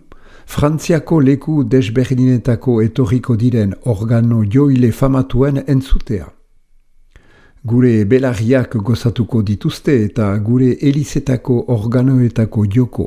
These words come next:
aberatsak kantaraziko dituzte.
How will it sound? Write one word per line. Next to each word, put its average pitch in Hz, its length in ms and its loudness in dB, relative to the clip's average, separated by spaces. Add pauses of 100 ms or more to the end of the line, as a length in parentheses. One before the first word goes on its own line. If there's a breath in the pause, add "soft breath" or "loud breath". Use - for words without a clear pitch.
aberatsak 120 840 -2 (240)
kantaraziko 127 800 -2
dituzte. 127 560 -6